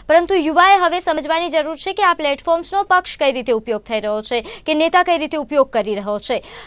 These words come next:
આ ઉપરાંત, અ, ઋત્વિબેન, કારણ કે આજના યુવાને ભવિષ્યના નિર્માતા કહીએ છીએ આપણે, ભવિષ્ય નિર્માણમાં ખૂબ મોટી ભાગીદારી છે આજના યુવાનની, એટલે એને જાગૃત થવું એ ખૂબ જરૂરી છે. જાગૃત નથી એ વાત આપણે કહી, પરંતુ જાગૃત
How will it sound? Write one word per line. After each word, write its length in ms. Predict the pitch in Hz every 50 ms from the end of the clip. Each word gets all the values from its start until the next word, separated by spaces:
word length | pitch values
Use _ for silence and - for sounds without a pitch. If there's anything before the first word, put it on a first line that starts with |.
| -
આ 160 | - - 349 415
ઉપરાંત, 320 | 403 - 392 403 466 605 -
અ, 300 | - 285 285 277 285 302
ઋત્વિબેન, 340 | 302 339 359 330 381 403
કારણ 300 | 392 370 320 311 330 339
કે 220 | 330 - 349 349 349
આજના 360 | - 294 285 262 277 320 320
યુવાને 400 | 330 302 294 285 294 302 339 392
ભવિષ્યના 680 | 349 277 254 262 254 294 285 - 311 302 294 294 302 302
નિર્માતા 460 | 285 269 269 220 254 254 247 277 269
કહીએ 340 | 269 269 262 240 262 269 262
છીએ 160 | - - 269
આપણે, 280 | 247 233 233 247 247
ભવિષ્ય 380 | 240 214 247 240 277 269 - 294
નિર્માણમાં 520 | 269 254 247 233 254 262 269 294 285 277
ખૂબ 180 | 277 - 285 240
મોટી 200 | 262 262 262 277
ભાગીદારી 520 | 233 247 240 226 254 233 247 247 262 302
છે 100 | 302 -
આજના 300 | 302 269 254 226 254 254
યુવાનની, 480 | 247 247 240 226 247 240 233 233 247 262 - - - - - -
એટલે 280 | 269 294 349 370 330
એને 160 | 302 330 392
જાગૃત 380 | 381 359 349 330 - 302 381 392
થવું 320 | - - 339 339 339 403
એ 80 | 403 415
ખૂબ 260 | 415 - - 392 330
જરૂરી 420 | 262 294 269 233 247 233 214 220 202
છે. 260 | - - 226 180 - - - - - - - -
જાગૃત 400 | 208 294 285 294 311 349 392 415 - 349
નથી 320 | 294 262 262 233 - 226
એ 180 | 285 403 381 359
વાત 260 | 302 320 320 330 330
આપણે 280 | 294 269 269 - 262 269
કહી, 220 | 269 233 214 214
પરંતુ 380 | 214 - 269 285 311 320 370 381
જાગૃત 420 | 277 - 262 240 233 247 330 381